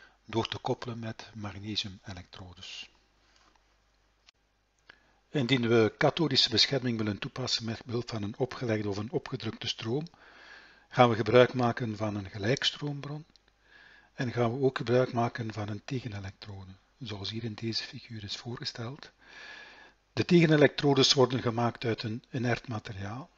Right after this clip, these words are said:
dus dat kan grafiet zijn, dat kan ook lood zijn of titanium. De gelijkstroombron, de negatieve pool, wordt gekoppeld met de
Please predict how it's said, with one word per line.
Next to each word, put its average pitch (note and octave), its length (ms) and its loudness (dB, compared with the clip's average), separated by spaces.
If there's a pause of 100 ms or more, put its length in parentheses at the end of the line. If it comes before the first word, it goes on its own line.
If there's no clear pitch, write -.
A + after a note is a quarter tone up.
(160)
dus G#2+ 160 -8
dat G2+ 180 -8
kan G#2+ 240 -4
grafiet G2+ 420 -6
zijn, C3+ 420 -6 (340)
dat - 200 -16
kan A2+ 200 -8
ook G#2+ 160 -10
lood A2+ 300 -2
zijn B2 360 -8
of - 160 -14
titanium. C3+ 600 -8 (1200)
De B2 180 2
gelijkstroombron, A#2 1120 6 (140)
de A2 280 -2 (160)
negatieve C3 720 2
pool, A2 320 -6 (680)
wordt C3 180 -4
gekoppeld A#2+ 600 -8
met A#2 340 -6
de G#2+ 220 -10